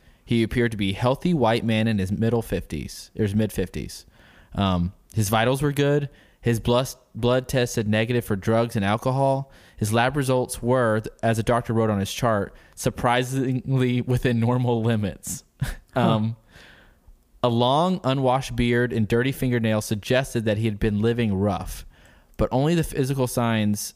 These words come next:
Speaker 1: uh, of previous trauma were three small depressions on his skull and some scars on the back of his neck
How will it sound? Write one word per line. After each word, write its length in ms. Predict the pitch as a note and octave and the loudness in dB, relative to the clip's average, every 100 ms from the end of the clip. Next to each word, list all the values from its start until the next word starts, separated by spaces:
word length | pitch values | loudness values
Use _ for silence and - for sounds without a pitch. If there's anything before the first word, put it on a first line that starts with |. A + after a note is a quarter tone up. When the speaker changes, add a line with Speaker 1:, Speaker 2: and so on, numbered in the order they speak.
| - | -2
Speaker 1:
uh, 320 | A2 G2+ F#2+ - _ _ - | 0 2 -2 -6 _ _ -4
of 200 | A2+ - | -2 0
previous 360 | C#3 C3 B2 - | 0 0 0 -2
trauma 360 | - A#2+ A#2+ | -2 0 2
were 180 | G#2 G2+ | 2 0
three 320 | - B2+ C#3 | -2 0 0
small 320 | E3 C#3 B2+ B2+ | 0 0 0 0
depressions 720 | A#2+ B2 A2+ A#2+ A2+ A2 - - - _ _ - _ | -2 -2 -2 -2 -2 -4 -18 -20 -20 _ _ -20 _
on 180 | A2+ A2+ | 0 2
his 220 | A2+ G#2 | 0 -2
skull 460 | - B2 A#2+ B2 B2+ | -2 0 2 2 0
and 140 | A#2+ | -2
some 160 | - G#2+ | -2 -4
scars 480 | - A2+ A2 A2+ - | -2 0 2 0 0
on 60 | |
the 60 | G#2+ | -2
back 220 | G#2 G#2 | -2 -2
of 60 | G#2+ | -2
his 100 | G2 | 0
neck 380 | G#2 G#2 G#2 | 0 0 -2